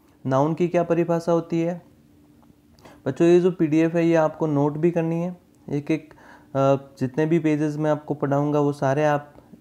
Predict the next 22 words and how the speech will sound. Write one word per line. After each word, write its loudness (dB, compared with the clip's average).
एक -4
बार 0
पॉज 0
करके -4
सारे 2
अपने -2
नोटबुक -4
में -2
नोट 0
करोगे, -6
नहीं -2
तो 0
ऐसा -4
होगा -2
तो -6
मैं -2
आपको -4
ये -2
पीडीएफ़ -4
भी -4
भेज -4
दूँगा। -10